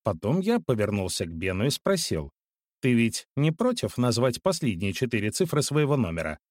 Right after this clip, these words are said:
Студент пожал плечами и продиктовал их.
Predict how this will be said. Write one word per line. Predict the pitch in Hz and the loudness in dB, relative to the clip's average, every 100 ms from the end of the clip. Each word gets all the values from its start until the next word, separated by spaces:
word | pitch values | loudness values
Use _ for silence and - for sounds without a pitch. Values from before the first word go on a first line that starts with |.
| _ _ _ - | _ _ _ -16
Студент | - 139 120 214 240 - | -4 0 4 4 2 2
пожал | 117 101 90 | 0 2 -2
плечами | 80 98 - 202 208 180 - - | -2 -4 2 2 2 0 -4 -8
и | |
продиктовал | - 147 123 - 101 82 78 | 0 0 0 0 0 0 -2
их. | 78 - | -6 -12